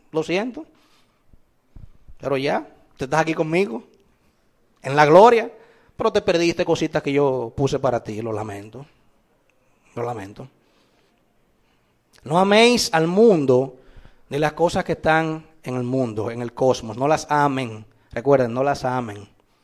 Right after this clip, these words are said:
El casado se preocupa de las cosas del mundo, usted se preocupa de las cosas del mundo, pero no, pero no se preocupe tanto, úselas con sabiduría,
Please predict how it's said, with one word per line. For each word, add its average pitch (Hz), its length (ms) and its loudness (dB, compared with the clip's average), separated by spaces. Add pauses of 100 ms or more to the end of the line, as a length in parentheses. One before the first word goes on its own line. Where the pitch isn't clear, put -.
(1080)
El 120 140 -14
casado 160 540 2
se - 140 -6
preocupa 156 420 -2
de 151 60 -2
las 123 120 -2
cosas 139 300 -6
del 127 120 -6
mundo, 123 520 -4 (1700)
usted 135 240 -10
se - 120 -8
preocupa 143 340 -4
de 131 40 0
las 131 80 -4
cosas 135 260 -4
del 127 100 -6
mundo, 135 400 -12 (1600)
pero 123 120 -14
no, 127 280 -2
pero 131 140 -4
no 143 80 -2
se 160 80 2
preocupe 156 320 0
tanto, 110 420 -8 (1300)
úselas 151 600 -2 (2000)
con 123 180 -6
sabiduría, 135 680 -2